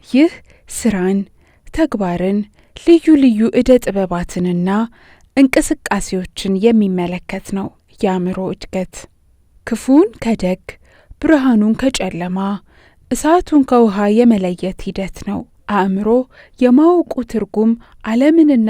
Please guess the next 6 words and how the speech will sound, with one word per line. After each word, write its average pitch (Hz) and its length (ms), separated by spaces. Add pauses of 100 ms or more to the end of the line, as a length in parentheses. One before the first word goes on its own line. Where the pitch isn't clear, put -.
(100)
በዙሪያዋ 220 600 (120)
ያሉትን 196 600
እውነታዎች 202 720
የመለየት 190 680
እድገት 185 420
ነው። 196 160